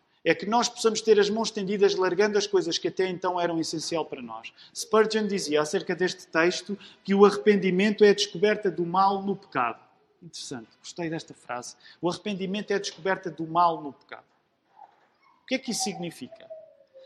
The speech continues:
Significa que até nos arrependermos, nós fazemos muita coisa sem termos necessariamente a noção do mal que pode existir nessa coisa que estamos a fazer. Daí que nós temos uma tendência tão rápida, não sei se concordam comigo, eu acho.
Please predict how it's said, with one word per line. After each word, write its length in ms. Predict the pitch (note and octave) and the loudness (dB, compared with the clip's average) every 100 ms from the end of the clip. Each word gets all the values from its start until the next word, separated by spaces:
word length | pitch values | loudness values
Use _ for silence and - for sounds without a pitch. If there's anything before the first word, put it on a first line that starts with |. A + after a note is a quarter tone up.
| - | -8
Significa 580 | G3 G3+ A#3 A#3+ G#3+ | -2 2 2 2 0
que 120 | G3+ G3 | 4 4
até 260 | F#3+ B3 | 4 2
nos 240 | A#3+ A3+ F3 | 2 0 0
arrependermos, 880 | E3+ - F3 D3+ C#3+ C3+ D3+ F3+ - - - | -2 0 -2 0 0 0 -4 -8 -16 -16 -2
nós 240 | G3+ A3 | 0 0
fazemos 420 | A3 G#3 G#3+ E3 | 0 -2 -2 0
muita 460 | G3+ C4 E4 - A#3+ | 0 2 2 2 -2
coisa 380 | - D#3+ D3+ F3 | 0 0 0 -2
sem 180 | A3 | -4
termos 320 | G#3 A#3 A3+ G3+ | -2 -2 -2 -6
necessariamente 800 | G#3 - A#3 A3 G#3 F#3+ F3 G3+ | -6 0 2 4 2 0 -2 -2
a 40 | |
noção 440 | G3 F#3 G#3+ G#3+ | -2 -4 -6 -6
do 100 | G#3 | -6
mal 460 | G3+ G3 G3 G#3+ G#3+ | -2 2 4 2 -2
que 60 | - | 0
pode 240 | A#3 A#3 | 2 2
existir 340 | G#3 - A3+ | -4 -8 -8
nessa 280 | A3 A3+ A3 | -6 -8 -8
coisa 260 | G#3 G#3 G#3+ | -8 -8 -8
que 60 | |
estamos 280 | - G#3 F#3+ | -10 -10 -10
a 40 | G3 | -12
fazer. 340 | G3 - C3 _ _ _ _ _ _ _ _ - | -14 -16 -18 _ _ _ _ _ _ _ _ -4
Daí 280 | E3+ B3 A#3+ | 4 6 6
que 100 | A#3 | 4
nós 160 | A#3+ | 4
temos 220 | - G#3+ F#3+ | 4 -2 0
uma 140 | F#3+ | -2
tendência 400 | F#3+ F3 D#3 D#3+ | 0 0 0 -2
tão 140 | - D#3+ | -4 -2
rápida, 380 | C3+ C3+ C#3+ | 0 -2 -2
não 100 | D#3+ | -2
sei 160 | D3+ D#3+ | -2 -4
se 100 | D3 | -6
concordam 440 | D#3 C#3+ C#3+ C3+ | -8 -2 -2 -2
comigo, 440 | C3+ C3 A#2+ A2+ B2 | -8 -8 -10 -10 -10
eu 140 | B2 | -6
acho. 440 | B2 A#2 - - | -6 -6 -14 -18